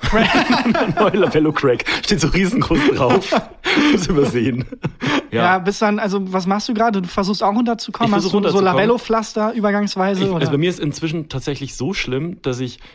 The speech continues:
Speaker 2: in der Wohnung hier nie weiter als drei Meter vom nächsten Labello entfernt bin.
Speaker 1: <laughs>
Speaker 2: Das ist wirklich so.
Speaker 1: Oh nein, Christian, du brauchst Hilfe.
Speaker 2: Ja.
Speaker 1: Du brauchst, du musst den anonym Labo,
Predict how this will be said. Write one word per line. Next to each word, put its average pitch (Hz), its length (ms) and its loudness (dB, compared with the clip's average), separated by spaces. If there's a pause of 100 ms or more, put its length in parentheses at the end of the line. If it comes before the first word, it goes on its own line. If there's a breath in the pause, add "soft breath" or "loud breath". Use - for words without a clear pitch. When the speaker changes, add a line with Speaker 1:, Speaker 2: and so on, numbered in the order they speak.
(100)
Speaker 2:
in 135 160 -2
der 127 140 0
Wohnung 170 280 -2
hier 151 380 -2 (400 soft breath)
nie 175 420 -2
weiter 151 240 0
als 131 160 -6
drei 135 220 -2
Meter 143 220 -4
vom 135 120 -6
nächsten 131 260 -6
Labello 127 260 -4
entfernt 98 380 -8
bin. 185 320 0
Speaker 1:
<laughs> - 60 -8
Speaker 2:
Das - 160 -2
ist 127 60 -4
wirklich 165 220 -2
so. 104 200 -4
Speaker 1:
Oh 165 120 -4
nein, 175 380 -2
Christian, 185 540 -4
du 190 100 -4
brauchst 196 380 -2
Hilfe. 185 440 -2
Speaker 2:
Ja. 101 280 -4 (180 loud breath)
Speaker 1:
Du 180 80 -4
brauchst, 185 280 -2
du 196 40 -4
musst 208 240 -2
den 202 100 -2
anonym 202 600 0
Labo, 175 640 -2